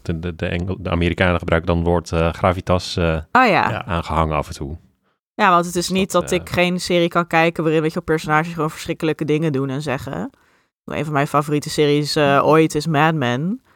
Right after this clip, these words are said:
Speaker 2: Speelt zich af in de jaren zestig. Nou, dat is natuurlijk zo, eh, zo,
Speaker 1: Eh,
Speaker 2: zo verschrikkelijk als
Speaker 1: mooi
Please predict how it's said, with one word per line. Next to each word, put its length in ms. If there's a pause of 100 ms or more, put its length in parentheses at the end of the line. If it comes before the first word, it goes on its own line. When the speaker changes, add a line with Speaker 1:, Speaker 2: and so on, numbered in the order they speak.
(240)
Speaker 2:
Speelt 260
zich 100
af 140
in 60
de 60
jaren 220
zestig. 600
Nou, 180
dat 160
is 80
natuurlijk 380
zo, 340
eh, 280 (580)
zo, 360
Speaker 1:
Eh, 180
Speaker 2:
zo 180
verschrikkelijk 640
als 120
Speaker 1:
mooi 100